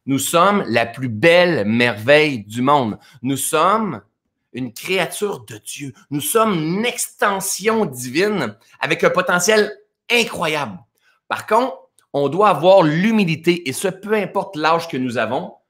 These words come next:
de réapprendre à vivre. Réapprendre à vivre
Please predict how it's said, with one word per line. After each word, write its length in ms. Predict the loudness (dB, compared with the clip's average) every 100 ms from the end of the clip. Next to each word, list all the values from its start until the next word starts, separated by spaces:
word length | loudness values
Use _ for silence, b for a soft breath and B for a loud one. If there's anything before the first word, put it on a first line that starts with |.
| _ _
de 120 | -4
réapprendre 1000 | -4 -2 -2 -2 -4 -6 -4 -4 -2 -4 -8
à 80 | -14
vivre. 360 | -14 -16 -20 -20 -20 _ _ _ _ _ _ _ _ _ _ _ _ _ _
Réapprendre 640 | 0 2 2 2 2 2
à 60 | 0
vivre 420 | 0 -2 -2 -6